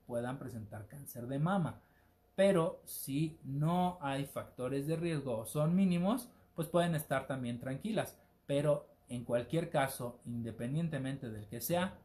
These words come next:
siempre es importante que la mujer se realice sus estudios para poder estar segura que no existe ninguna situación de cáncer de mama. Y no es una mujer en veinte, veinticinco, treinta años,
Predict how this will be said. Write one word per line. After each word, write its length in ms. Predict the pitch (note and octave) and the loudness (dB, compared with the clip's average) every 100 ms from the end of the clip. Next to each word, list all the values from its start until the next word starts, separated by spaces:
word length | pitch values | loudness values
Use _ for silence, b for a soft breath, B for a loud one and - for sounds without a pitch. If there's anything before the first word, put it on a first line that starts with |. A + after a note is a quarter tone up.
| _ _ _ - | _ _ _ -8
siempre 460 | - F3 F3 E3+ | -2 0 0 0
es 60 | D#3 | 0
importante 460 | C3 A#2+ B2 C3 | 0 -4 -6 -6
que 100 | C3 | -6
la 120 | A#2 A2+ | -6 -4
mujer 340 | A#2 E3 F3 | -2 0 0
se 140 | E3 | -2
realice 380 | A#2+ A#2+ C#3 C#3+ | -2 -2 -2 -4
sus 220 | C#3 C3 | -6 -4
estudios 720 | D3 D3 F3 E3+ C3 B2+ - b b b b - | -4 -2 2 2 2 -4 -8 b b b b 0
para 300 | E3 D#3+ F3 | 4 4 4
poder 440 | D3 B2+ A#2+ B2+ - | 0 -2 -2 -2 -8
estar 340 | C3 - A#2 A2+ | -16 -8 -8 -6
segura 560 | B2 C#3+ F3+ F#3+ D#3+ - | -4 2 4 2 -2 -8
que 100 | A#2+ | -6
no 300 | C3+ D#3 D#3+ | -2 -2 -2
existe 360 | D3+ - A#2+ | -6 -12 -10
ninguna 420 | A#2 A2+ C3+ D3+ | -8 -6 -2 -2
situación 580 | C#3+ - G#2 - D#3+ D#3 | -4 -10 -10 -4 -4 -4
de 100 | A#2 | -10
cáncer 380 | - A#2 B2 A#2+ | -8 -8 -8 -8
de 60 | A2 | -8
mama. 280 | G2+ - - b b b b | -8 -12 -20 b b b b
Y 80 | F#3 | 6
no 220 | G3+ A3 | 8 8
es 320 | A#3+ A3+ - E3 | 6 2 -2 -2
una 240 | F3+ A3 | 0 2
mujer 500 | G3+ - F3 F3 F3 - _ _ _ _ _ - B2 | 0 2 2 2 -2 -10 _ _ _ _ _ -16 -8
en 160 | A#2+ | -4
veinte, 340 | C3 D#3+ F3 C3+ | -2 -2 -2 -4
veinticinco, 640 | A#2 A2+ - E3 E3+ B2 | -6 -6 -4 -2 -4 -6
treinta 340 | B2+ C3+ D3 | -6 -6 -4
años, 380 | F#3 E3+ B2+ - | 0 0 -2 -8